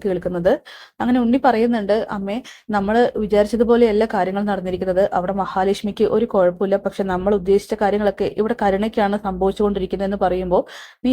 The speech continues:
എന്തൊക്കെയാണ് ഈ പറയുന്നത്?" "അതെ അമ്മേ, കരുണ വളരെ സീരിയസ് ആയിട്ടുള്ള ഘട്ടത്തിലാണ് ഇപ്പോൾ കിടക്കുന്നത്,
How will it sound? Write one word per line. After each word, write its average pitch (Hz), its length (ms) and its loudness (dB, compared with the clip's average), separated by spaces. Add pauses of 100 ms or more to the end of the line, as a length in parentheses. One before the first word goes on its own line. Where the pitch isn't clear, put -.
എന്തൊക്കെയാണ് 226 420 2
ഈ 208 180 4
പറയുന്നത്?" 185 420 -2 (120)
"അതെ 190 200 0
അമ്മേ, 202 160 -2 (420)
കരുണ 202 220 2
വളരെ 208 300 4
സീരിയസ് 208 420 -2
ആയിട്ടുള്ള 208 260 0
ഘട്ടത്തിലാണ് 196 400 0
ഇപ്പോൾ 190 200 -4
കിടക്കുന്നത്, 185 440 0